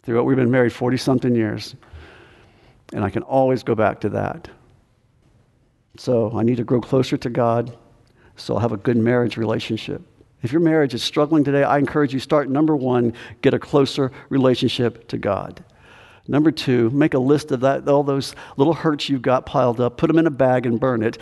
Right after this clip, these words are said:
and say, "I love you unconditionally as Christ loves me," and move toward your wife.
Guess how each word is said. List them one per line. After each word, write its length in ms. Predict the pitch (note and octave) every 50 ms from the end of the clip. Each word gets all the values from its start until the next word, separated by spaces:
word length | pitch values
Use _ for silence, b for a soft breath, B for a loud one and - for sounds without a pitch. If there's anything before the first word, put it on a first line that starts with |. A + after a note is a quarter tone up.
| B B B B
and 100 | A#2+ A2
say, 220 | - C3 B2+ B2+ -
"I 360 | - C#3 D3 C#3 D3 C#3+ D3 C3+ - -
love 240 | C3 C3+ C#3 C#3+ B2
you 200 | B2 C3+ C3+ -
unconditionally 840 | C3+ B2+ B2+ B2+ - B2+ A#2+ - A2 - - - A2+ G#2+ G2+ G2+ C3+ - _ _ _ _ _ _ B B B B B B B B B
as 180 | F#2+ G2+ -
Christ 400 | - - - B2+ A#2 A#2+ - -
loves 300 | - A#2 A2+ A2+ A2 -
me," 340 | A#2+ A#2 A2+ A2 A2+ B2+ A#2+ - _ _ _ _ _ b b b b b b b b b b b b b b b b b b _ _ _ _ _ _ _ _ _ _ _ _ _ _ _ -
and 140 | - A2 G#2+
move 160 | A#2 A2+ G#2+
toward 260 | - - A#2 A#2 A#2
your 120 | - A#2 A#2
wife. 460 | A2+ A#2 A#2 B2 B2+ A#2+ - - -